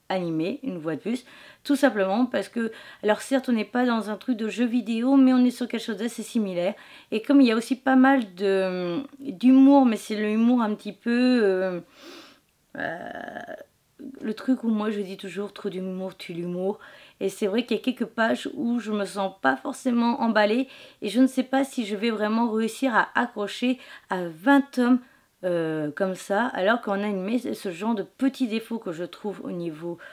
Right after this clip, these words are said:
format papier passe largement en format animé. Donc voilà, est-ce que je continue ou pas la série ? La réponse est oui. Quel format ? Ça, ça reste à voir et on verra ça quand la série sera sur le point de se terminer en France.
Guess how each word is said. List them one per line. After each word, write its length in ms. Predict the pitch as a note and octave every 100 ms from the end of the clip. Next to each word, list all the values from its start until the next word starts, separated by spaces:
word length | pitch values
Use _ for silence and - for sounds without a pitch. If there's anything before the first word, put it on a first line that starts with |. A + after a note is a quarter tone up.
| - _
format 340 | - G3+ G3+
papier 520 | G3 F3+ - G3 A3+ - - _ -
passe 320 | A3 A3+ - G3
largement 800 | F#3 F#3+ A#3+ G3 F#3+ E3+ G#3+ -
en 140 | B3+
format 300 | B3 F3+ F3+
animé. 360 | G3 F#3+ E3 - _ _ _ _ -
Donc 300 | A3 A#3 -
voilà, 300 | G#3 E3+ D3+
est-ce 220 | F#3 F3+
que 80 | G#3+
je 100 | F#3
continue 440 | G#3 A#3 A#3 A#3+ A#3
ou 100 | A3+
pas 140 | A3+
la 200 | A3+ A3
série ? 440 | A3 A#3 G3+ G#3+
La 120 | G#3 A#3+
réponse 420 | A#3+ A3+ G#3 G#3+
est 80 | F3+
oui. 300 | F#3 C4 C4
Quel 160 | C4+ B3
format ? 520 | G#3 F#3 F3+ F#3+ A3
Ça, 420 | - - F3+ G3 - - _ _
ça 220 | - F3
reste 280 | D#3+ G3 G3
à 100 | E3
voir 360 | D3+ D#3+ F3 A#3
et 80 | F3+
on 100 | E3
verra 300 | D3+ D3+ D3+
ça 200 | - F#3+
quand 280 | F#3 E3+ -
la 160 | F3+ D#3
série 300 | - E3 G3
sera 240 | G3 E3
sur 140 | D#3+ D#3+
le 60 |
point 160 | - D#3+
de 40 |
se 140 | C#3 G#3+
terminer 460 | A3+ E3 D#3+ G#3
en 80 | E3
France. 400 | - - -